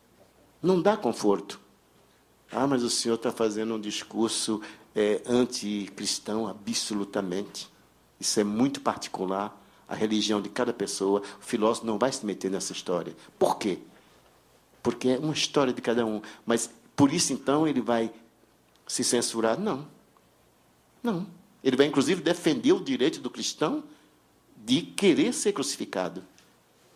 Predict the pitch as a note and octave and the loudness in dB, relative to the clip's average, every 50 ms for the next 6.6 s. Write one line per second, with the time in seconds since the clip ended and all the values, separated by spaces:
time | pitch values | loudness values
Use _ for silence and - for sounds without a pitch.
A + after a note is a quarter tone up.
0 | _ _ - A#2 A2+ A#2 A2+ C#3 D3 D3 C#3+ C#3+ C3 A#2 B2+ D3 D3+ C3+ - D3+ | _ _ -12 -6 -6 4 4 4 4 6 4 2 4 6 4 4 4 2 2 2
1 | F#3+ F#3+ - D#3 C3+ - - - - - G2+ F#2+ F#2 F2 D#2+ - - - - _ | 2 2 0 -4 -6 -6 -8 -10 -8 -6 -4 -4 -4 -4 -8 -12 -14 -18 2 _
2 | - A3+ C4+ C#4+ C#4 - G#2+ A2 D#3+ A3+ B3 G3 A#2+ G2+ - - - - _ _ | 6 6 6 2 -2 -4 -4 0 0 0 0 0 -4 -6 -10 -18 -20 -20 _ _
3 | - _ D3 D#3 F#3+ G3+ G3+ - - - - E3 D3 A#2+ G#2 A2 C#3 - - - | -4 _ 6 6 6 6 4 -4 -6 4 6 6 6 6 4 0 -2 -2 -4 -12
4 | - - A3+ - - - - - _ _ _ - A#2 - - B2+ A2 - - A#2 | -2 -2 -2 -2 -2 -6 -12 -20 _ _ _ -6 -4 2 2 2 2 2 -2 -2
5 | G#2 G#2 G2 G2+ - - - - C#3 C#3+ C#3+ D3+ C#3 C#3 C#3 C#3 - E3+ G3 F#3 | -2 0 -2 -2 -4 -6 -4 -2 -2 0 2 2 2 2 0 -2 -6 -6 -6 -2
6 | C#3 G#2+ G#2 B2+ D#3 E3 C#3 A#2 G#2+ A2 C3 | -2 -2 -2 -2 -4 -4 -4 -6 -8 -10 -10